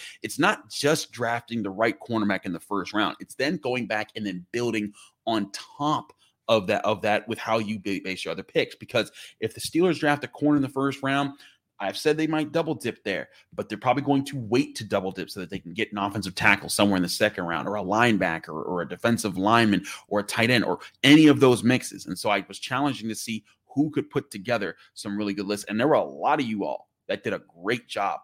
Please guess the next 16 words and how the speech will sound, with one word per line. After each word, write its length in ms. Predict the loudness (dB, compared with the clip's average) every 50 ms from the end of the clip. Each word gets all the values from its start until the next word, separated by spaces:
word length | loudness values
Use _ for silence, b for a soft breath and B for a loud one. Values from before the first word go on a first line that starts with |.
| _
putting 240 | -10 -8 -6 -6 -6
together 280 | -6 -6 -6 -6 -6 -8
some 240 | -10 -10 -10 -8 -8
lists. 320 | -8 -8 -8 -12 -18 -18 _ _
But 160 | 8 8 8 6 2 -10 -20 _ _ _ _ _ _
this 240 | 2 2 4 4 2
week's 300 | 2 2 2 0 0 2
winner 400 | 4 4 6 6 4 2 0 b b b b b b _
was 100 | -12 -4
one 120 | -2 0 2
of 80 | 4
our 100 | 6 6
longtime 560 | 8 8 8 8 8 6 4 -2 -4 -4 -4 -6
listeners, 460 | -6 -6 -8 -8 -8 -8 -10 -10 -12 _ _ _ _ _ _ _ -8 -2 2
Thiago 340 | 6 10 10 10 10 8 8
Fernandez. 720 | 6 6 6 6 6 6 6 6 6 4 4 2 -2